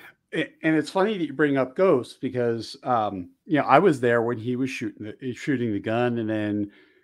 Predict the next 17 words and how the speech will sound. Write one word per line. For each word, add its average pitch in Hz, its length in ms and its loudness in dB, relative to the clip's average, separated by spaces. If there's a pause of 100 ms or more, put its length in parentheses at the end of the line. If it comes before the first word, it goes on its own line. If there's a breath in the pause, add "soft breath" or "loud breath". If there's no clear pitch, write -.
coming 151 300 4
back 117 260 2
and 120 100 -2
doing 107 220 -2
the 92 80 -8
survey. 131 680 -2 (1200)
Um, 120 480 0 (160)
and 131 460 0 (200)
honestly, 165 800 0 (240)
<laughs> - 240 -16
I 120 160 -6
mean, 160 320 0 (2000)
just 220 340 4
the 320 100 4
survey 175 440 4
alone 139 440 4
was 113 200 -4